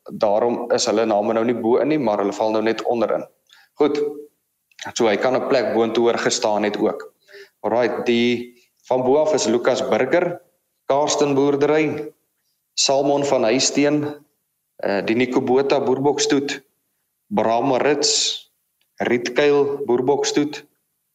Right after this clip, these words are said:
Tekoa Boerbokstoet. In die agste plek is 'n Milamik Boerbokstoet,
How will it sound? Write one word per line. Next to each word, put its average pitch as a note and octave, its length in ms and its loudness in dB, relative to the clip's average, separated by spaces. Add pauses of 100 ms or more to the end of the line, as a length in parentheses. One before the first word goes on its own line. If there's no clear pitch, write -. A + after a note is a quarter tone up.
(300)
Tekoa C#3 500 0
Boerbokstoet. B2+ 1000 -2 (760)
In A2 60 0
die G#2+ 100 0
agste B2 300 0
plek C3 360 0
is A#2+ 180 0
'n G2 220 0
Milamik A2 720 0
Boerbokstoet, C#3 800 0